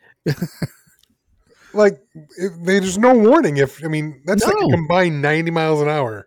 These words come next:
Speaker 1: Yeah, it's d-, it's death is what it is.
Speaker 2: Yeah.
Speaker 1: "Oh, we saw him. No problem." Bullshit. <laughs>
Speaker 2: I don't understand why I wouldn't h-, just turn on some lights unless, are they worried about pirates or something? Or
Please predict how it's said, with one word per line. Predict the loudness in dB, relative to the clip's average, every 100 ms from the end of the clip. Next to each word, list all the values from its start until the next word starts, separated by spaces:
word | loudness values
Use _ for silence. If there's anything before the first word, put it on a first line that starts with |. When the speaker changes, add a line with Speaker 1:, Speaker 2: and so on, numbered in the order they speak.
| _
Speaker 1:
Yeah, | -6 -4 -2
it's | -4
d-, | -4 -4
it's | -2 -2
death | -2 -2 -4 -8 -8
is | -4
what | -2
it | -2
is. | -4 -6 -12 -16 _ _ _ _ _ _ _ _ -6
Speaker 2:
Yeah. | -4 -6 _ _ _ _ _ _ _ _
Speaker 1:
"Oh, | -4 0 0
we | 0 -2
saw | 0 0
him. | 2
No | 0
problem." | 0 -2 0 0 -2 -8 -14 -10 -8
Bullshit. | -4 -2 -2 -2 -2 -4 -6 -8 -12 _ _
<laughs> | _ _ _ _ -4
Speaker 2:
I | 0
don't | 0
understand | 0 0 0 2
why |
I | 2
wouldn't | 0 -4
h-, | -10 -14
just | -14 -14 -8
turn | -2 0
on | 0 -2
some | -2
lights | 0 -2 -4 -6
unless, | -6 -6
are | -6 -2
they | 0
worried | 0 -2
about | -6 -14
pirates | -10 -6 -4 -4
or | -10
something? | -8 -10 -10 -10 -10
Or | -10 -12